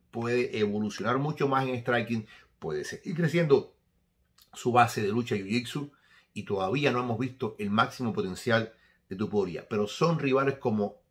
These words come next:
este Emmett el que te puede detener ese camino. Un ejemplo de eso lo vimos en Chito Vera. Chito Vera,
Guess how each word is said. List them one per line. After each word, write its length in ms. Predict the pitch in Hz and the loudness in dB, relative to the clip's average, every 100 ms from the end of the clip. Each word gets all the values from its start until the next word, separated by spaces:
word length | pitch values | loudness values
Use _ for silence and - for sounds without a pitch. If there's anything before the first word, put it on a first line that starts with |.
| _ | _
este 420 | 151 160 - 135 | -2 -2 2 4
Emmett 320 | 151 175 175 - _ _ _ | 6 4 0 -10 _ _ _
el 160 | 98 92 | -12 -10
que 100 | 85 | -6
te 120 | 92 | -6
puede 380 | 101 113 117 110 | -2 -2 0 0
detener 540 | 92 95 110 110 - _ _ _ _ _ _ _ _ _ | -2 -2 -2 -2 -8 _ _ _ _ _ _ _ _ _
ese 560 | 104 117 - 107 98 _ _ _ _ _ _ | -4 -4 -2 -4 -4 _ _ _ _ _ _
camino. 500 | - 90 90 73 - _ _ _ _ _ | -8 -6 -6 -10 -14 _ _ _ _ _
Un 200 | - 117 | -4 -2
ejemplo 460 | 117 127 131 113 110 | 0 0 0 0 2
de 100 | 139 | 2
eso 280 | - 139 - _ _ _ _ | 2 -8 -12 _ _ _ _
lo 160 | - 87 | -12 -4
vimos 500 | 113 117 113 - - _ _ _ _ _ | 0 0 -2 -8 -20 _ _ _ _ _
en 380 | 104 104 101 - _ _ _ | -4 -2 -4 -10 _ _ _
Chito 320 | - 107 90 85 | -14 -8 -6 -6
Vera. 300 | 67 - _ _ _ _ | -8 -14 _ _ _ _
Chito 260 | 120 117 | -2 2
Vera, 360 | 120 131 139 - | 6 6 4 0